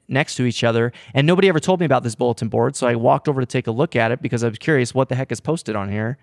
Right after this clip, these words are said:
Is this important? I don't know." And what was posted on there were salary information for a handful of employees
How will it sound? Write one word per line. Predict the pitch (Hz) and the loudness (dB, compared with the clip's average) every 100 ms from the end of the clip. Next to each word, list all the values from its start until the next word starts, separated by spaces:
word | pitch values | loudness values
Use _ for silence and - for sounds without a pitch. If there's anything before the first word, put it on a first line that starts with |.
| - | -6
Is | |
this | 117 110 | -4 -4
important? | 110 131 175 | -2 -2 -2
I | 131 | -2
don't | 139 | -2
know." | 170 113 - - - - - _ | -2 -4 -8 -20 -20 -20 -20 _
And | - 151 156 | 2 4 2
what | - 139 208 | 2 4 4
was | 233 - | 2 0
posted | 175 226 - 170 | 2 2 2 2
on | 143 | 2
there | 135 135 160 - _ _ - | 2 2 0 -4 _ _ 0
were | 143 160 151 - _ _ _ | 4 4 4 -2 _ _ _
salary | - - 165 180 226 185 131 | -10 -2 2 4 6 6 4
information | 139 131 117 127 117 110 113 - 135 160 - _ | 2 0 2 2 2 2 0 0 0 -2 -6 _
for | - 156 | 0 2
a | 147 | 4
handful | 135 160 180 208 214 - 175 165 | 2 2 2 0 0 2 4 4
of | |
employees | 139 127 - 170 170 160 151 131 90 95 - | 2 -2 -4 0 2 2 0 -2 -4 -10 -14